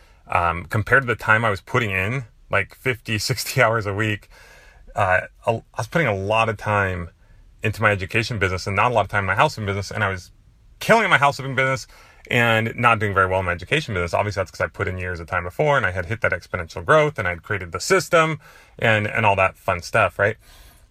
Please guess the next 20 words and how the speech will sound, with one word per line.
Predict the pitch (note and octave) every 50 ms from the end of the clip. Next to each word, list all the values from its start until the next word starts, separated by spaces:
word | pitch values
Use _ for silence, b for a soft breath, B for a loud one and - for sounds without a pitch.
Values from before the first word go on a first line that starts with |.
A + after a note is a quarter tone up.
| _ -
But | - - - F3
I, | E3+
I | E3 B2
wanted | C3 D#3+ E3+
to | B2+ G#2+
quit. | - - C#3+ D3
I |
was | C3 G#2
like, | G#2+ G#2 - - _ -
"There's | - G2+ G2+ F2
no | F2+ F#2+ F#2
way." | F2+ A2 C3+ - G2
Like, | G2+ G2+ F#2+ - -
I, | - G2+ G2 G2 G2 G2
even | A#2 B2+ C3
though | C#3 C#3
I'd | C#3+ D3 C#3
done | A2+ D3 D#3+
it | F3+ F3+
before, | C#3 B2 - - B2+ A#2 A#2 A#2+ C3+ D3 -